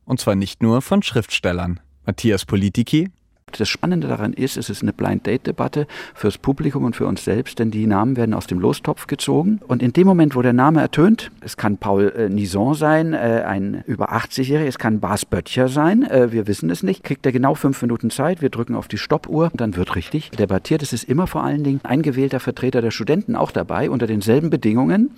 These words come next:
Speaker 2: Der hat sein Statement dabei, sein Name liegt auch im Lostopf. Auf jeden Fall wird er genauso behandelt wie jeder andere Schriftsteller. Wenn er sich meldet, kommt er in die Liste, äh, und wird seine Statements abgeben.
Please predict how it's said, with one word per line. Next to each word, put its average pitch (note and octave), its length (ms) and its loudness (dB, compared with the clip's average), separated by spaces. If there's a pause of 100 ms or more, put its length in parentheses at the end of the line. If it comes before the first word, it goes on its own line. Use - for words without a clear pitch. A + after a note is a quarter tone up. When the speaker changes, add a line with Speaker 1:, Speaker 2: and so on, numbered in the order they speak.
(460)
Speaker 2:
Der A2 100 -2
hat - 80 -4
sein B2 200 0
Statement D#3+ 400 -2
dabei, D#3 460 -6
sein - 300 2
Name B2+ 240 4
liegt B2 220 -4
auch - 140 0
im D3 120 -4
Lostopf. D#3 540 -4 (380)
Auf - 140 -8
jeden A2+ 180 2
Fall C#3+ 220 0
wird A#2+ 280 0
er C3+ 300 0
genauso C#3+ 380 4
behandelt C#3 420 2
wie B2 60 -2
jeder B2+ 240 2
andere A#2+ 240 -2
Schriftsteller. C3+ 420 0
Wenn B2 80 4
er A2+ 80 4
sich G#2+ 180 -4
meldet, G2 440 0
kommt - 260 -2
er C3+ 180 0
in G#2 120 -2
die G2 100 2
Liste, G2+ 300 0
äh, A2+ 400 -2
und D#3+ 240 2 (280)
wird D3+ 140 2
seine D4 220 0
Statements - 480 -8
abgeben. - 460 -14